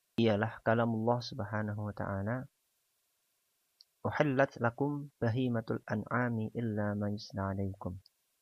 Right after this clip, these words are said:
Dihalalkanlah bagimu binatang ternak,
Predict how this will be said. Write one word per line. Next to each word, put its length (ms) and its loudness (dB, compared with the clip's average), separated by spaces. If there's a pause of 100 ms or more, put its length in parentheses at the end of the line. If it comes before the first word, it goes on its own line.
(500)
Dihalalkanlah 960 4
bagimu 720 0 (140)
binatang 500 0
ternak, 380 -2